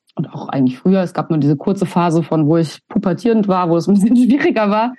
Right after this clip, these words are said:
Aber, ähm, als Punk nämlich dann in mein Leben gekommen ist, <laughs> das war nicht so ganz einfach, <laughs> wie wahrscheinlich bei vielen, ähm, ist das dennoch für mich immer ein ambivalentes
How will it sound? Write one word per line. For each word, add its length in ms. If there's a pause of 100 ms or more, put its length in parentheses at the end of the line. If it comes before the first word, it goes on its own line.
(420)
Aber, 760
ähm, 560 (640)
als 180
Punk 340
nämlich 220
dann 160
in 80
mein 140
Leben 240
gekommen 400
ist, 280
<laughs> 20
das 160
war 120
nicht 160
so 100
ganz 220
einfach, 400 (260)
<laughs> 920
wie 100
wahrscheinlich 400
bei 160
vielen, 500 (420)
ähm, 600 (960)
ist 180
das 160 (240)
dennoch 460
für 100
mich 220
immer 180
ein 160
ambivalentes 760